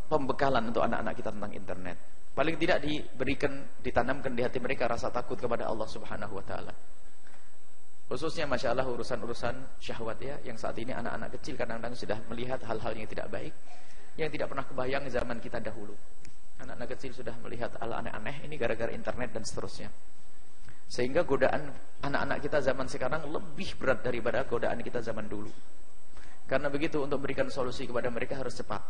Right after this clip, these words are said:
Termasuk di antaranya, wahai para orang tua, jangan dipersulit urusan pernikahan. Jadi mulai anak kita sudah dewasa, sudah diberi wawasan pernikahan. Bahwasanya nikah untuk menyelamatkan mereka. Khususnya bagi anak-anak yang selama ini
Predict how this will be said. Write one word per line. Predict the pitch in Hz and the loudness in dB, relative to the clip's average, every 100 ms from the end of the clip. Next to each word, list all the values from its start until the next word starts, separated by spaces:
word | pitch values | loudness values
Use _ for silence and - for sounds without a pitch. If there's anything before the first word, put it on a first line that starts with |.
| - - - | 0 -2 0
Termasuk | 120 120 170 139 | 0 0 0 0
di | - | 0
antaranya, | 123 123 120 120 117 | 0 0 0 0 0
wahai | 113 104 | 0 0
para | 110 | 0
orang | - 104 117 | 0 0 0
tua, | 127 160 - - - - - - | 0 0 0 0 0 0 0 0
jangan | 117 120 | 0 0
dipersulit | 113 113 110 139 107 | 0 0 0 0 0
urusan | 113 120 107 | 0 0 -2
pernikahan. | 101 101 98 92 90 92 - - | -2 -2 -2 -2 -2 -2 -2 0
Jadi | 113 139 | 0 0
mulai | 151 139 135 | 0 2 2
anak | 135 131 | 0 0
kita | 135 127 | 0 0
sudah | 131 | 0
dewasa, | 127 127 117 160 | 0 0 0 0
sudah | 151 131 113 | 0 0 0
diberi | 120 139 | 0 0
wawasan | 113 110 117 156 180 - - - - - | 0 0 0 0 0 -2 0 0 0 0
pernikahan. | - 117 107 104 104 92 90 - - | 0 0 0 2 2 0 0 0 0
Bahwasanya | - 107 120 127 | 0 0 0 0
nikah | 147 127 | 0 0
untuk | 127 117 | 0 0
menyelamatkan | 123 113 120 - 110 | 0 0 0 0 0
mereka. | 107 95 - 90 - - - - - - - - - - - | 0 0 0 0 0 0 0 0 0 0 0 0 0 0 0
Khususnya | 156 156 254 - 175 151 - - - - | 0 2 2 2 2 0 0 0 0 0
bagi | 120 - | 0 0
anak-anak | - 123 127 139 | 0 0 0 0
yang | 127 135 180 - | 0 0 0 0
selama | 135 123 123 - | 0 0 0 0
ini | 113 151 214 240 | 0 0 2 2